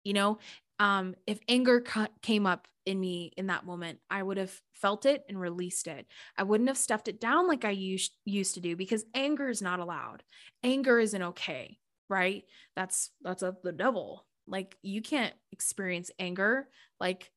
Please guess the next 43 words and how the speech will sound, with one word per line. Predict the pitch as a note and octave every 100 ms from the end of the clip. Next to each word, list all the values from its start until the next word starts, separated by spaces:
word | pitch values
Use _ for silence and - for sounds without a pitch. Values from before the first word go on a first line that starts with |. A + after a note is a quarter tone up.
| -
you | G#3+
know, | G#3 G3+
righteous | G3 G#3 G#3+ A3+ G#3 -
anger, | F#3 G3 A3 B3 B3 - - -
um, | G3 F#3+ F#3 F3+
is, | F3 F#3 F#3 _ _
you | G3+ G3+
know, | F3+ F3+
that's | A3+ A#3+
when | A#3
it's | G#3+ G3
valid, | G#3 F#3+ E3 E3+
but | G3+ -
any | B3 D4+
kind | D4+ D#4+
of | C#4
other | C#4 C4+
anger | A#3+ B3+ A#3+ G3+
is | F#3 G3+
not | G3 G3
okay, | G3 A3 F3+ F3
right? | F3+ F3+
In | F3+
the | F#3
Christian | F#3 G3+ - F#3 F3 F3+ - - _
world, | G3 G3 F#3+ F3+ F3+ F3+ G3
um, | - F#3+ F3+
that | F3+ F3+
I |
was | F3+ F#3
in. | A#3 C#4 A#3
And | G#3
so | G#3 F#3 F#3 F#3+ _ _ _ _ _
to, | - A3 G#3+
for, | - A3 G3+
to | - -
not | G#3+ G#3+ G#3
feel | A3+ F#3+
angry, | - A#3 A#3+ G#3 E3+
you | E3 F#3+
know, | F#3
or | F3+
to, | F3+ F#3+ F#3